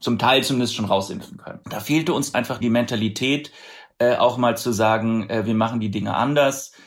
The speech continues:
und wir legen den Hebel um oder legen den Schalter um auf sozusagen auf Can Do statt geht nicht.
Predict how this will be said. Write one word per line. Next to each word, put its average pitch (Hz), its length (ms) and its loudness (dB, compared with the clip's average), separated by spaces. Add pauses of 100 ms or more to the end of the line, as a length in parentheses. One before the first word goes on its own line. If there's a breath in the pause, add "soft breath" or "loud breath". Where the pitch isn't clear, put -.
(200 loud breath)
und 113 300 -2
wir 107 120 0
legen 113 360 2
den 104 220 0
Hebel 113 440 0
um 123 300 0
oder 107 120 2
legen 113 200 0
den - 140 -2
Schalter 110 460 0
um 117 280 0
auf 104 340 -2
sozusagen 107 400 -4
auf 104 160 -6
Can 110 300 -2
Do 104 220 -2
statt 98 360 -4
geht - 240 -8
nicht. - 240 -18